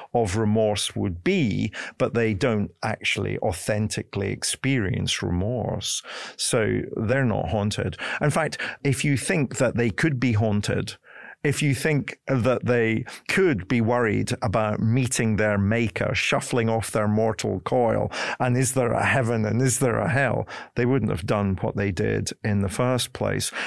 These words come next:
And it's another media trope whereby people say, "Oh, that serial killer's very close to death. Won't they want to tell you about all the other crimes they've committed?" And of course they don't. They don't want to do that at all. They never,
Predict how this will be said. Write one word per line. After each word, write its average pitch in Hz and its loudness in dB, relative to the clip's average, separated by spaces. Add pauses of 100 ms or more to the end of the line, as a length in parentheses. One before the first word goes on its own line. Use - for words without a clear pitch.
(100)
And 151 2
it's 156 0
another 185 2
media 160 2
trope - 0 (380)
whereby 123 2
people 143 -2
say, 123 0 (140)
"Oh, 151 4
that 156 0
serial 135 2
killer's 117 0
very 120 0
close - -2
to - -4
death. 98 -2 (340)
Won't 147 2
they 135 4
want 120 2
to - -4
tell 127 0
you 131 0
about 104 0
all 110 2
the 104 0
other 120 0
crimes 127 0
they've 113 0
committed?" 120 0 (300)
And 196 2
of 190 0
course - 0
they 101 0
don't. - -4 (440)
They 349 2
don't 349 2
want 107 2
to 98 0
do 104 0
that 104 0 (100)
at - -4
all. 294 2
They 120 2
never, 160 2